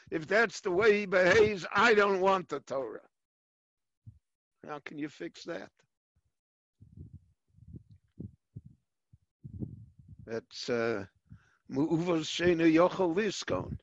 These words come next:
in the words of Shlomo HaMelech. It's so crooked you can't straighten it out.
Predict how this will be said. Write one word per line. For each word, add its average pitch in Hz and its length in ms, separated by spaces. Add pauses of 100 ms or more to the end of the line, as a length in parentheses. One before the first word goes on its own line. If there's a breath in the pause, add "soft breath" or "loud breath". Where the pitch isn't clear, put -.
(640)
in 131 140
the 135 80
words 135 420
of 123 80
Shlomo 123 540
HaMelech. 101 340 (1300 loud breath)
It's 127 160
so 143 180
crooked 175 520
you 165 100
can't 156 320
straighten 160 460
it 185 80
out. - 440